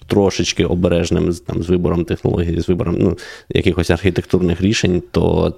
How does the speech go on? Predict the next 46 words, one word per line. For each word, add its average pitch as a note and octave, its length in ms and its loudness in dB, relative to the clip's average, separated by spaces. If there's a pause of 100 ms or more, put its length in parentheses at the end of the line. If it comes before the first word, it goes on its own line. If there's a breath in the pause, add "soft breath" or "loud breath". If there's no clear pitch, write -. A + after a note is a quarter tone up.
це F2 160 0
все - 200 -4
потім - 320 -2
буде - 260 -2
дуже - 480 -4 (100)
боляче - 480 -4
змінювати - 460 -4
насправді. - 440 -6
І - 180 -2
ніхто, F2 260 0
скоріш F2 220 0
за E2+ 80 0
все, E2+ 180 -4
змінювати E2+ 420 0
не F2+ 100 0
буде. F2 340 0 (240 loud breath)
Воно F#2 160 2
так F2 160 0
буде F2 180 4
просто - 300 0
по F2 120 2
інерції E2+ 400 2
рухатись E2+ 460 -2
і F2 40 0
рухатись. F#2 540 -2 (420 loud breath)
І, F#2 420 2
е, E2+ 380 2 (400)
поки, F#2 400 2 (320 loud breath)
поки A#2 260 2
не G#2 140 4
дійде G2+ 280 2
до F#2 140 2
того A#2+ 260 2
стану, F#2+ 320 0
що - 140 0
хтось - 240 -2
плюне G#2 340 2
і F2 40 2
скаже, F2+ 300 0
«Ні, F2 140 0
ми F2 120 0
це - 140 0
викидаємо F2+ 500 0
і - 20 -2
переписуємо F2 640 0
з-, - 260 -10